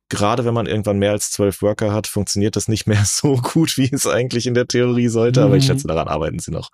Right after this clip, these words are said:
Speaker 2: Ja,
Speaker 1: Also
Speaker 2: ja.
Speaker 1: das hat mir wirklich gut gefallen. Und wie ich schon gesagt habe, auch, dass man halt immer diese Option hat, über die, äh,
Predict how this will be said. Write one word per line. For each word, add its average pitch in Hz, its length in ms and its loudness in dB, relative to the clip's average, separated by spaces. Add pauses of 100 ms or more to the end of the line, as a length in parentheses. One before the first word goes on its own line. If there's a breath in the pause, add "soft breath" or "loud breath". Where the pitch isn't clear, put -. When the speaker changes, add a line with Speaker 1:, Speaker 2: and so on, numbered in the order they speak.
(140 loud breath)
Speaker 2:
Ja, 123 160 -2
Speaker 1:
Also 98 320 0
Speaker 2:
ja. - 20 -6 (260)
Speaker 1:
das 139 140 0
hat 127 80 -2
mir 120 120 0
wirklich - 300 -2
gut 98 160 -2
gefallen. 90 420 -2 (460 loud breath)
Und 135 160 0
wie 135 80 2
ich 131 80 0
schon 120 140 -2
gesagt 110 320 0
habe, 101 200 0
auch, 98 120 0
dass - 180 -2
man 92 140 0
halt 92 240 0
immer 135 340 2
diese 110 400 0
Option 104 460 0
hat, 98 140 -2 (260)
über 95 400 2
die, 92 560 -2
äh, - 80 -6